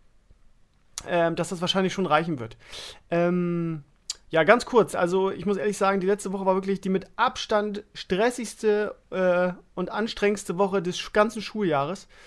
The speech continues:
Ähm, ja, pro-, es gibt halt Projektwochen und es gibt Projektwochen, ja. Bei uns, unsere Projektwoche läuft parallel zu der Zeugnisvergabe und den Zeugniskonferenzen,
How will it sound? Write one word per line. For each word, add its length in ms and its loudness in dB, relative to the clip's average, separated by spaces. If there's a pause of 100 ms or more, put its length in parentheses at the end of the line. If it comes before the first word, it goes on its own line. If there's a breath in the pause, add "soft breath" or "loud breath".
(600 loud breath)
Ähm, 680 -4
ja, 340 0
pro-, 140 -8
es 160 -8
gibt 160 -4
halt 180 2
Projektwochen 720 4
und 120 -4
es 60 -10
gibt 160 -10
Projektwochen, 800 -2
ja. 280 -6
Bei 100 6
uns, 420 2
unsere 260 0
Projektwoche 600 0
läuft 360 2
parallel 720 2
zu 180 -8
der 140 4
Zeugnisvergabe 640 2
und 60 0
den 80 -4
Zeugniskonferenzen, 960 -4